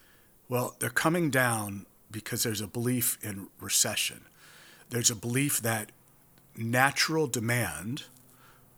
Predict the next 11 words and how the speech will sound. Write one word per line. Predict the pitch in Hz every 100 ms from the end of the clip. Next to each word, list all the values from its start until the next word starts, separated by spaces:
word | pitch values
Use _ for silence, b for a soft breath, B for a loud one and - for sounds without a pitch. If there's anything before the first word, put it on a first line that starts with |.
| -
for | - - 117 110
the, | 110 104 101 98 98 - - - - - -
for | - 120
borrowing | 139 147 139 - 80 90 - - - b b b -
is | 110
shrinking, | - - 151 - 73 - - b b b -
and | 107
it's | 101 -
shrinking | - 185 - 123
because | 107 110 - 113 104 98 98 - - b b b b _ -
people, | 135 127 127 117 110